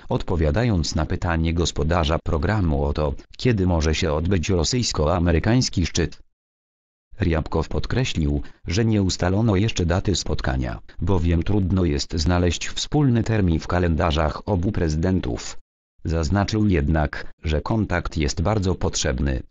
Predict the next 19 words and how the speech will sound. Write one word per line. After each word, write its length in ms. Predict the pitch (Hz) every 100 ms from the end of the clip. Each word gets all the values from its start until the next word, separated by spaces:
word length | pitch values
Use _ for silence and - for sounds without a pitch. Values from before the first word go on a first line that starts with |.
| _
bowiem 520 | 85 107 107 110 95
mamy 300 | 90 92 95
mnożące 580 | 98 85 82 101 127 92
się 120 | 85
problemy. 560 | 73 92 85 80 64 58 - _ _ _ _ _ _ _ _ -
Nie 160 | 92 92
ma 140 | 85
postępu 500 | 85 82 120 113 110
w 60 | -
sprawach 440 | - 101 90 87
dwustronnych, 1000 | 80 76 - - 78 78 67 57 - - - -
które 280 | - 104 87
coraz 380 | - 73 71
bardziej 440 | 87 110 95 92 82
wkraczają 800 | - 85 85 107 101 82 80 76
w 60 |
fazę 420 | - 92 80 78
ostrego 500 | 69 - 87 117 123
kryzysu, 580 | 117 87 85 120 71 62